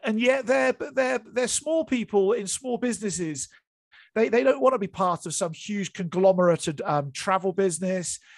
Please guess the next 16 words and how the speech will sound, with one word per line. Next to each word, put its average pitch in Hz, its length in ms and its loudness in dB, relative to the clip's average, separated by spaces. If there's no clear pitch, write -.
They, 240 380 2
they 240 200 2
wanna 254 240 2
go 214 220 2
and 190 120 0
take - 380 -6
people 233 360 -4
who 220 100 2
would 220 140 -2
love 202 320 2
to 165 120 -20
go 180 160 0
in 185 100 -2
the 190 120 -4
outdoors, 185 640 -4
and, 185 420 -4